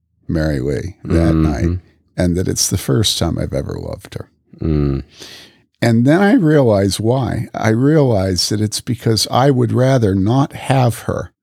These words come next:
Speaker 1: as my wife than for her soul to go to hell.
Speaker 2: Mm.
Speaker 1: And that if what is required for Mary Lee to come to God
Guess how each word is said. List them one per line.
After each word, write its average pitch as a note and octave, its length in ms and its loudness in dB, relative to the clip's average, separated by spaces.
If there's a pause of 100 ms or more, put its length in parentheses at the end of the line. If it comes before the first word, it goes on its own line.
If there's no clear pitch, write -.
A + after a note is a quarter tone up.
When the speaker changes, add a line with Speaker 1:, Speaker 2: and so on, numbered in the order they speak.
(440)
Speaker 1:
as A#2 320 2
my A#2 260 2
wife G#2+ 600 -4 (680)
than G#2+ 240 2
for G2+ 200 -2
her - 180 0
soul A2 420 0
to F#2+ 100 -4
go F#2+ 200 -2
to F2 120 -2
hell. - 320 -8 (240)
Speaker 2:
Mm. C#2 480 -2 (880)
Speaker 1:
And A#2+ 200 4
that A#2+ 100 2
if A2 180 0
what D3+ 220 4
is F3+ 200 2
required G2 640 -2
for - 220 -4
Mary B2+ 460 4
Lee E2 360 0
to - 180 -6
come B2 340 0
to A#2 120 0
God D#2+ 500 -6